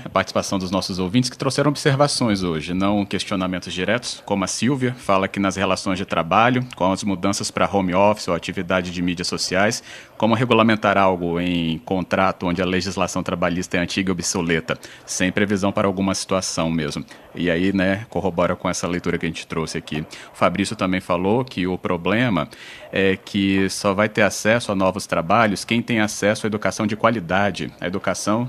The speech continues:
do jeito que é tratada no nosso país, só vai aumentar esse abismo no mercado,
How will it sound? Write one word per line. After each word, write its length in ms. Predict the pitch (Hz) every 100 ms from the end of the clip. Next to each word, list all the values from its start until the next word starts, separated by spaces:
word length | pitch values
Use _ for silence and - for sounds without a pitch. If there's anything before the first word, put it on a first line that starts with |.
| 127
do 100 | 90
jeito 300 | 95 92 98
que 160 | -
é 40 | 92
tratada 460 | 87 87 92 87
no 100 | 90
nosso 280 | 90 90 -
país, 400 | 101 90 117 - - -
só 200 | - 90
vai 100 | 101
aumentar 360 | 107 101 98 98
esse 140 | -
abismo 460 | 101 85 98 98 101
no 140 | 101
mercado, 600 | 98 - - 85 87 95